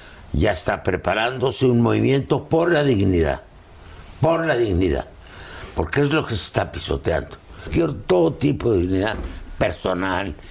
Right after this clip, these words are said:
individual, familiar, moral. Porque también un tema moral.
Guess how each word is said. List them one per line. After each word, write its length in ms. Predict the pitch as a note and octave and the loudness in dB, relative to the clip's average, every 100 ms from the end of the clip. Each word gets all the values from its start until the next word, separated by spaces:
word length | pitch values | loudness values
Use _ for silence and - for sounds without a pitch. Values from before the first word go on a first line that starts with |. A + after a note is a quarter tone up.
| - - | -10 0
individual, 840 | G#2 F#2+ F#2+ F2+ F2+ E2 D#2 D#2+ - - - | 2 4 2 2 2 0 0 -4 -10 -16 -4
familiar, 760 | - G2 G2 F2 E2 D#2+ F2 - - - | 0 0 2 2 2 0 -4 -10 -18 -4
moral. 480 | F2+ F2 F2 E2 D2 - - - - - - - - | 0 2 0 -2 -4 -10 -16 -16 -14 -14 -14 -8 -6
Porque 180 | - D#2 | -2 -2
también 300 | F#2+ G#2 B2+ | 0 0 2
un 120 | B2+ | 2
tema 320 | - A#2+ A2 G#2+ | 2 0 0 0
moral. 460 | E2+ E2 E2+ C#2+ | 0 0 -2 -4